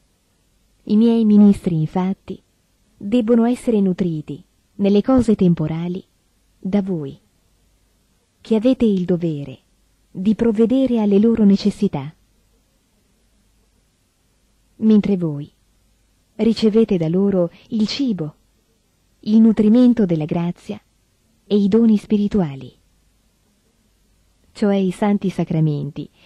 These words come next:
che io ho disposti nella Santa Chiesa, affinché vi siano somministrati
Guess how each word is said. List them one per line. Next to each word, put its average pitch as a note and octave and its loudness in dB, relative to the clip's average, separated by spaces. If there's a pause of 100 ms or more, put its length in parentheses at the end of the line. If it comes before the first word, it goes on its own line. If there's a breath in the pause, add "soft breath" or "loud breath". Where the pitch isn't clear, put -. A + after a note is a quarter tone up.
(240 soft breath)
che - -10
io A#3 0
ho A3 0
disposti G#3 -6 (220)
nella G3+ 0
Santa G#3+ 0
Chiesa, D3+ -12 (1300)
affinché A3+ 2
vi G3 0
siano G3+ -2
somministrati E3 -2